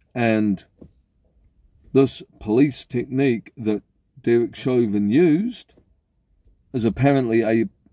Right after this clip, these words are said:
approved police technique, even though the chief of police, or whatever he was, denied it at the time, which therefore stoked more fire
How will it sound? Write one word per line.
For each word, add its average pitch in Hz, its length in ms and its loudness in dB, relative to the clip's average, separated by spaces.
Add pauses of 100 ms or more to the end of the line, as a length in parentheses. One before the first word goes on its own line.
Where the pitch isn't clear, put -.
(140)
approved 120 800 -2
police 113 480 -2
technique, - 840 -8 (640)
even 135 340 6
though 139 340 2 (320)
the 117 320 0 (760)
chief 151 260 4
of 110 220 -4
police, 113 520 -2
or 110 240 -2
whatever 107 440 0
he 104 120 2
was, 98 440 -4 (360)
denied 139 560 2
it 117 280 -2
at 120 240 -4
the 117 140 -6
time, 135 760 -4 (1700)
which - 280 -2
therefore 139 500 2
stoked - 560 -6
more 127 560 -2
fire 104 560 -6